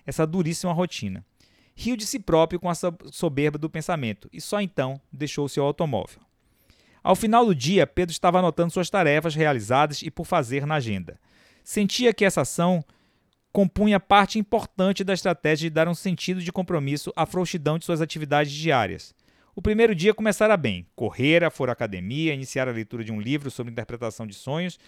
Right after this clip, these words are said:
e marcara a visita aos três tios com quem estaria na primeira semana ociosa. Além disso,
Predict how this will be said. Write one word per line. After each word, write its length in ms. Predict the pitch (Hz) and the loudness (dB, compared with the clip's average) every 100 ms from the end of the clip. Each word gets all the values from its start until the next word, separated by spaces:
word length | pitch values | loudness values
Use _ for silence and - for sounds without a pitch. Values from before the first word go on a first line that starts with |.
| _ _ - | _ _ -6
e 100 | 208 | -2
marcara 400 | 220 - 208 214 | -2 2 2 2
a 60 | |
visita 340 | 202 156 180 196 | 0 -6 -4 -6
aos 140 | 165 | -6
três 280 | 196 208 180 | -4 -4 -4
tios 320 | - 165 165 | -6 -8 -8
com 140 | 185 | -10
quem 160 | - 175 | -8 -6
estaria 400 | - 185 156 143 | -2 0 0 0
na 120 | 151 | -6
primeira 300 | 160 151 151 | -6 -6 -6
semana 340 | - 151 139 151 | -6 -8 -8 -8
ociosa. 460 | - 127 95 - _ _ _ _ _ | -6 -6 -6 -10 _ _ _ _ _
Além 280 | - 156 180 | 0 2 2
disso, 440 | 110 185 185 - | 0 -2 -4 -6